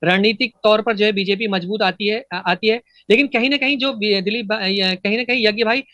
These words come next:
यहाँ पर कास्ट फैक्टर जो है वो बहुत ज्यादा महत्वपूर्ण है और जो ओबीसी वाला फैक्टर जो चल रहा है, अगर वो काम कर गया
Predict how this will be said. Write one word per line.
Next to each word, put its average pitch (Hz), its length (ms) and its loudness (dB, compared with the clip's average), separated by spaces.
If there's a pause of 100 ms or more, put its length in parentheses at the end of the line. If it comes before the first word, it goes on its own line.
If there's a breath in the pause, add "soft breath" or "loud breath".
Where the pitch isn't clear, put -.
(200 soft breath)
यहाँ 208 140 2
पर 285 60 -2
कास्ट 247 420 -2
फैक्टर 226 380 -4
जो 208 120 0
है 214 60 4
वो 233 160 -2
बहुत 202 220 2
ज्यादा 190 220 2
महत्वपूर्ण 156 480 -4
है 139 120 -8 (240 soft breath)
और 214 120 6
जो 247 100 0
ओबीसी 226 440 6
वाला 240 200 4
फैक्टर 226 320 0
जो 226 140 2
चल 190 160 2
रहा 180 140 0
है, 220 100 2
अगर 220 160 0
वो 202 220 0
काम 220 260 2
कर 208 120 0
गया 165 260 0